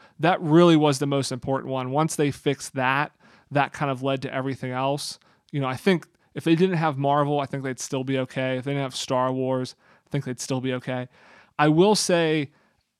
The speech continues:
in another couple years, once Fox kinda gets settled in, that may turn out to be an even more important acquisition because of the amount of content they're getting now, because now they're fighting the streaming wars,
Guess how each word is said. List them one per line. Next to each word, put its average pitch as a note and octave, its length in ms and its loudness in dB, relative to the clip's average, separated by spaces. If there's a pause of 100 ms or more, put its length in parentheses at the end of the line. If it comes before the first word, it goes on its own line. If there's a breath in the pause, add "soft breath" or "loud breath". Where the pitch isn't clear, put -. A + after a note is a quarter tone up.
(220)
in D#3 100 0
another F3 280 2
couple D#3+ 380 0
years, D#3 460 2
once D3 460 -2
Fox - 600 -2
kinda E3 300 0
gets E3 220 -4
settled F3 340 0
in, F3+ 300 0 (120)
that D#3 320 2
may D3 200 -2
turn C#3+ 320 -4
out C3 260 -2
to C3+ 120 -6
be B2+ 520 -4 (380)
an D3 80 -2
even C3+ 240 -2
more C3+ 160 -2
important B2+ 360 -2
acquisition B2 580 -6
because F3 420 0
of E3+ 60 2
the D#3 80 2
amount D3 360 -2
of C3 160 -10
content D3 600 -4
they're D#3+ 120 -2
getting E3 260 -2
now, E3 360 -2 (260 soft breath)
because C3+ 220 -4
now D#3+ 180 2
they're D#3 140 2
fighting D3+ 320 0
the B2 80 -4
streaming D3+ 500 0
wars, D#3+ 440 2